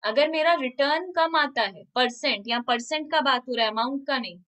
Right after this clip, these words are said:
अगर मेरा आठ percent return आता है और दस percent cost है,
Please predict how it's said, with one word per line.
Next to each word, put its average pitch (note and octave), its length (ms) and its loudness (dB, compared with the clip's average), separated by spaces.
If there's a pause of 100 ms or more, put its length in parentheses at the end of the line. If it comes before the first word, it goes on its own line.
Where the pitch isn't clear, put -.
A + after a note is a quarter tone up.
(600)
अगर C4 260 2
मेरा D#4+ 200 0
आठ C#4 300 2 (120)
percent E4+ 380 0
return D#4+ 340 -2
आता D4+ 280 0
है D#4 200 0
और C#4+ 180 -4
दस C4 340 -4
percent D4+ 400 -2
cost D4+ 400 0
है, - 60 -10